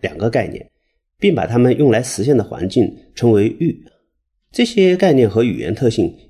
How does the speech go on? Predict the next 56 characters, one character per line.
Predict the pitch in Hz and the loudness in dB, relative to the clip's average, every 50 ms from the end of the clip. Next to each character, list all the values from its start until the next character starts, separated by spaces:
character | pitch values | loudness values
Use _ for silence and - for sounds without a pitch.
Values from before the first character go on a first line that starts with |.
| _ _ _ _ | _ _ _ _
一 | 175 165 | -2 -2
直 | - - 117 131 | 0 0 -2 -2
支 | 127 - 147 | 0 0 -2
持 | 151 151 - 104 104 | -2 0 -2 -2 0
JavaScript | - 117 123 - - - - - - 98 87 | 0 0 -2 0 -2 -4 -4 -2 -2 -4 -2
走 | - - 73 | -2 -6 -6
到 | - 82 87 85 80 - | -4 -4 -4 -4 -4 -4
一 | 127 131 | -4 -4
点 | - 85 80 | -4 -6 -6
三 | - 101 107 135 | -4 -2 -2 -2
这 | 123 113 | -2 -6
个 | - | -8
版 | - - 73 85 | -8 -12 -12 -12
本， | - - - - _ _ _ _ _ _ _ _ | -12 -14 -16 -16 _ _ _ _ _ _ _ _
并 | - 170 147 | 0 0 0
且 | - - 95 73 82 | 2 -2 -4 -4 -4
随 | - - - 95 104 | -6 -4 -2 -2 0
着 | 101 104 - - 131 - - - - _ - | 0 0 -2 -2 -4 -8 -12 -16 -20 _ -6
E | 139 143 | -4 -4
C | 139 - 139 131 | 0 0 2 2
M | 110 110 | 4 2
S | 113 110 - - | 2 0 -2 -2
Script | - 131 - - - 95 76 73 65 - | -2 -2 -2 0 -4 -4 -2 -4 -6 -4
第 | - 120 | -4 -4
三 | 117 - - 143 170 | -2 0 0 0 2
版， | 165 - - - - - | 0 -2 -6 -8 -18 -12
呃， | - 90 82 | -8 -8 -8
确 | 80 - - 101 | -6 -4 -4 -2
定 | 95 92 | -2 -2
了 | 85 73 | -6 -6
下 | - - 80 | -8 -10 -12
来。 | 78 - - - - _ _ _ _ _ _ _ _ _ _ _ _ | -12 -14 -20 -20 -20 _ _ _ _ _ _ _ _ _ _ _ _
在 | - 202 | -4 -2
这 | 190 - 277 | -2 0 0
个 | 220 | 0
时 | 151 - - 85 | -2 -2 -4 -2
代， | 92 82 71 - - - _ _ _ | -2 -2 -2 -4 -12 -20 _ _ _
JavaScript | - 160 180 180 - - 190 170 160 - - 117 107 95 90 - | 0 0 0 -2 -2 -2 -2 -2 -2 -2 0 2 2 2 0 0
语 | - 92 92 | -2 -6 -4
言 | - 78 85 98 101 | -4 -4 -4 -4 0
的 | 101 104 98 | 0 0 -2
设 | 104 - - 147 | -2 0 -2 -2
计 | 123 113 | 0 0
与 | 113 92 71 - | -4 -6 -6 -8
发 | - - 113 117 135 | -4 -2 -2 -2 0
展 | 117 - - - - - _ | -2 -4 -6 -8 -18 -20 _
还 | - - - | -4 -4 -4
基 | 139 - - 180 | -4 -2 -4 -4
本 | 180 - 151 139 - - - | -4 -4 -8 -8 -8 -10 -10
是 | - - - 110 | -10 -6 -4 -4
以 | - - | -4 -4
它 | - 113 107 | -4 -2 -2
的 | 113 | -2
发 | 113 - 135 127 | 0 2 2 4
明 | 123 123 120 | 4 2 2
者 | 101 82 67 67 95 - | 0 -2 -4 -4 -10 -12